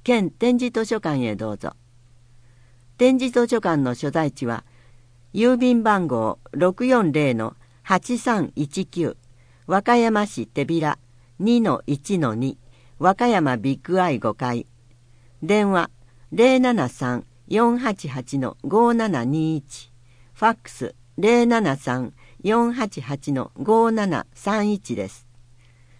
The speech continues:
メールアドレスは、わかてん、ダブリューエーケーエーティーイーエヌ、アッ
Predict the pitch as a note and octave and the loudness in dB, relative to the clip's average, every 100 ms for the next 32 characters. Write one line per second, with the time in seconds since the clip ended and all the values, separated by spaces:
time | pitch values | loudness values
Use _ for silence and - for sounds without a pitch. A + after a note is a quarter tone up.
0 | - G3+ A#3+ B3+ B3+ B3 F#3+ A#2+ - A#2+ | -6 0 2 4 2 2 0 -2 -4 -8
1 | A2+ _ _ _ - - E3 - A3+ - | -8 _ _ _ -18 -4 -2 0 -4 -2
2 | F3 D3 - - - - - D#3 G3 A3 | -2 -2 -8 -20 -20 -20 -16 -2 0 2
3 | A#3+ A#3+ A3 C#3 - - G3+ G3+ G3+ E3+ | 0 0 0 0 -4 -4 2 2 2 0
4 | A#2+ - _ _ - A#3 A#3 - G#3+ G#3 | -2 -8 _ _ -2 0 0 -2 -4 -2
5 | E3+ - E3 A2+ - - - _ - F3+ | -4 -4 -4 -4 -10 -20 -20 _ -8 -4
6 | F#3+ | -2